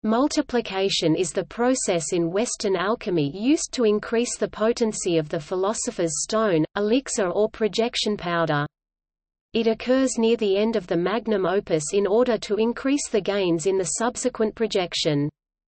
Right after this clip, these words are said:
George Ripley gives the following definition of multiplication.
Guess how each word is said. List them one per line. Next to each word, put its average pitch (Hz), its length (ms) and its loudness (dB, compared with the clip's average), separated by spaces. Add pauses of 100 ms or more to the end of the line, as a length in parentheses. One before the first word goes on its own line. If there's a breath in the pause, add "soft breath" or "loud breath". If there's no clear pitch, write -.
(500)
George 277 420 4
Ripley 202 460 0
gives 233 320 0
the 208 80 0
following 226 560 2
definition 196 680 0
of 151 140 -2
multiplication. 185 1120 -2